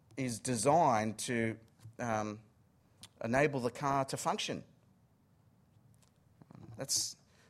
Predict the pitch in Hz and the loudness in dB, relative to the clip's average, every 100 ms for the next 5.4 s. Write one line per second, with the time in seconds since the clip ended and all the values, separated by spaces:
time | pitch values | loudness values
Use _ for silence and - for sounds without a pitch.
0 | _ - 147 143 151 151 135 147 180 - | _ 0 0 4 4 4 2 0 0 0
1 | 92 - - _ _ _ - _ - - | -4 -4 -16 _ _ _ -20 _ -20 -8
2 | 120 123 139 151 127 113 117 - - 127 | -4 2 4 2 0 0 0 0 -4 -4
3 | 117 117 - - _ 120 120 202 170 - | -2 -4 -8 -20 _ -8 0 2 2 0
4 | 127 113 - - 127 165 254 139 120 - | -4 -6 -12 -6 -2 0 0 0 0 0
5 | 151 151 147 | 0 2 0